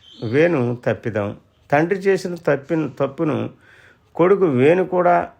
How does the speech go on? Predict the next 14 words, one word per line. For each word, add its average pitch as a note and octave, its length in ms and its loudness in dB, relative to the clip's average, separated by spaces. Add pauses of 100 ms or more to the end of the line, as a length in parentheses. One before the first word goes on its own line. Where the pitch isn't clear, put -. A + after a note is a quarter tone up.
(600)
పునరావృతం E3 760 2 (120)
చేస్తాడు. G#2+ 440 -2 (460)
అతను D#3 460 -2
సుధను D#3 520 -2 (100)
నిర్లక్ష్యం A#2+ 560 -4
చేస్తాడు. D#3+ 500 -2 (440)
దాంతో G3 400 0
వారి D#3+ 200 0
మధ్య C#3+ 320 -2
విభేదాలు C#3+ 600 0
ఏర్పడి B2+ 760 -2 (600)
విడాకుల E3+ 500 0
దారిలోకి C3+ 720 -2
వెళ్తాయి. F#2 480 -8